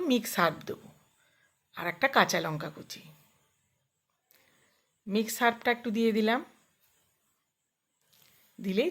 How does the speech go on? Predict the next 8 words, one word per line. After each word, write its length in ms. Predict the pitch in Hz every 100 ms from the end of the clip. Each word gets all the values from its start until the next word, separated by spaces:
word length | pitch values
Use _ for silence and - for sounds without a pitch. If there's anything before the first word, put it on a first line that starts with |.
| -
তৈরি 220 | 196 170
হয়ে 180 | 185 170
যাবে 200 | 156 226 381
বাটার 320 | 214 170 -
চিংড়ি। 300 | - 156 - - _ _ _ _ _ _ _ _ _ _ _ _ _ _ _ _ _ _ _ _ _ _ _ _ _ _ _ _ _ _ _ _ _ - - _ -
এটাকে 260 | 190 202
নামিয়ে 360 | 202 185 180 196
নেব। 140 | 208